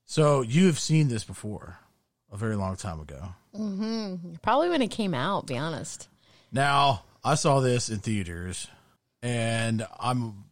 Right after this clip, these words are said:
Speaker 1: I think I've seen it one other time since then. But, uh, here we are.
Speaker 2: Yeah, here we are what? You just said, "Here we are." Yes, we are. Here we are.
Speaker 1: Well, because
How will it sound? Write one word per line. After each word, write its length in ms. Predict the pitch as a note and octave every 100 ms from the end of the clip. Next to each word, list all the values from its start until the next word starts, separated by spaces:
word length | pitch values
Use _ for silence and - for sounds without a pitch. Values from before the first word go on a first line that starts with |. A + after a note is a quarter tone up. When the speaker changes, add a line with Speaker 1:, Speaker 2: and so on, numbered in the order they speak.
| _
Speaker 1:
I 120 | G#2+
think 240 | A2+ G3+ F#4+
I've 140 | D#4
seen 200 | - G3+
it 100 | F#3+
one 240 | C#3 D#3 D#3
other 280 | B2+ C3+ B2+
time 540 | G#2 G#2+ F#2+ D#2 E2+ -
since 360 | - - G#2+ -
then. 380 | G2 E2 D2 E2+ _ _ _ _
But, 240 | G#2+ G#2
uh, 480 | F#2+ F#2+ F2+ F2 F2 - _ _ _ _ _
here 240 | - D#3 D3
we 180 | C#3+ B2
are. 320 | D#2 - - - _ _ _ _ _ _ _ _ _ _ _ _ _ _ _ _ _ _ _ _ _ _ _ - _ _ _ -
Speaker 2:
Yeah, 140 | F#3+
here 200 | F#3 G#3+
we 140 | G#3 G3
are 160 | F#3 E3+
what? 260 | D#3+ C#3+ - E3+ _ _ _ _
You 120 | E3
just 160 | F3 -
said, 120 | E3
"Here 220 | F3 F#3+
we 160 | F#3 E3
are." 120 | D3+
Yes, 440 | - G#3+ E3+ -
we 140 | E3+ F3
are. 160 | E3 D3+
Here 280 | C#3+ E3
we 120 | F3+ F#3+
are. 240 | F3+ D3+ - _ _ _ _ -
Speaker 1:
Well, 240 | F#3+ F#3+
because 840 | E3 F#3 F3+ E3+ E3 D3 - -